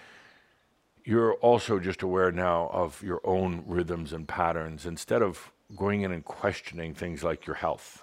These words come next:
for instance, and am I healthy? Am I doing okay? Is my body falling apart? Do I have cancer that I don't know about yet? In the super sensitive,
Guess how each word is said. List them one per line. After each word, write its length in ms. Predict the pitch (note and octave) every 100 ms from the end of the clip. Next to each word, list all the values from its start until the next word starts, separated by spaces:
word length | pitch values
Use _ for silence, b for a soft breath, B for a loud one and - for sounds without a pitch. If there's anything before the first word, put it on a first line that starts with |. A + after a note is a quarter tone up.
| -
for 180 | - D#2+
instance, 560 | D2+ - D#2 E2 - B B B B B
and 100 | D#2+
am 140 | D#2 E2+
I 80 |
healthy? 420 | D#2 A2 G#2 E2 D#2
Am 100 | D#2
I 100 | C#2+
doing 280 | G2+ G#2+
okay? 400 | F#2 D#2+ - F2
Is 160 | D#2 C#2+
my 80 | D#2+
body 300 | E2 A2 G2+
falling 260 | F2 F2
apart? 280 | E2 E2+ D#2+
Do 100 | E2
I 60 | F2
have 120 | E2+
cancer 500 | - B2+ A2+ - F2+
that 140 | D#2+
I 20 | E2
don't 160 | F#2+
know 120 | F#2+
about 320 | G#2 E2+ D#2 E2+
yet? 240 | E2 D#2 B B B B B B B B _ _ _ _ _ _ -
In 160 | G2+
the 220 | G2+ F#2 -
super 300 | - A2 G2
sensitive, 600 | A#2 G#2+ G2 F2 D2